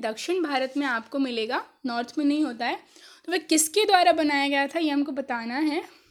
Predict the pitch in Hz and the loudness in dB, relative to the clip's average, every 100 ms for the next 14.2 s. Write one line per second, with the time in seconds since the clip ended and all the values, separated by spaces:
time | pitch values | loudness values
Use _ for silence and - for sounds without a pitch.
0 | _ - 285 262 277 269 240 233 226 233 | _ -4 -2 0 0 -2 -2 -4 -6 -6
1 | 262 247 - 262 247 254 381 - 311 311 | -8 -8 -8 -4 -2 0 -2 0 -2 0
2 | 339 285 247 233 202 196 - 392 - _ | 0 0 -2 -4 -4 -6 -6 -8 -8 _
3 | _ _ _ _ - 226 185 180 180 208 | _ _ _ _ -6 -2 -2 -4 -14 -14
4 | - 208 _ _ _ - 269 330 427 - | -14 -18 _ _ _ -8 -6 -2 -2 -4
5 | _ _ _ _ _ _ _ _ _ 269 | _ _ _ _ _ _ _ _ _ -2
6 | 277 302 - 349 349 330 311 - 294 339 | -2 -2 -4 -2 0 0 -2 -2 2 2
7 | - - _ _ _ _ _ _ _ _ | 0 -14 _ _ _ _ _ _ _ _
8 | _ _ - - 269 302 339 392 415 370 | _ _ -10 4 6 8 6 4 2 2
9 | 381 330 262 - 311 320 294 277 311 - | 0 0 -2 -4 -2 2 2 2 -2 -2
10 | 330 427 - 370 311 294 294 311 330 311 | 2 2 2 2 4 2 0 0 0 2
11 | 269 254 208 240 277 320 370 302 220 - | 0 0 0 2 4 4 4 2 -2 -8
12 | 247 262 226 269 285 381 381 349 349 285 | -6 -6 -2 0 2 2 2 2 2 2
13 | 262 254 277 294 285 254 247 247 269 269 | 0 -2 -2 -2 -2 -2 -4 -2 -6 -6
14 | - 226 | -8 -12